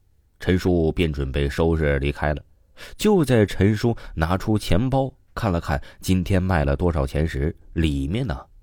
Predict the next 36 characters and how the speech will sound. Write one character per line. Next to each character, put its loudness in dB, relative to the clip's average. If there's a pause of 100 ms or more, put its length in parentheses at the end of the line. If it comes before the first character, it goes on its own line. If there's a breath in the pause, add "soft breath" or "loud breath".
出 -2
现 -2
了 -4
一 -4
张 -4
冥 -4
币。 -6 (1000)
陈 4
叔 2
也 4
没 2
有 2
多 2
想， 0 (220 loud breath)
就 2
以 0
为 4
是 0
哪 -2
个 -2
无 -2
赖 2
搞 -4
的 -4
鬼。 -6 (480 loud breath)
那 2
个 -2
年 -4
代 -6 (140)
有 0
很 -4
多 2
这 2
样 0
的 -4
人， -4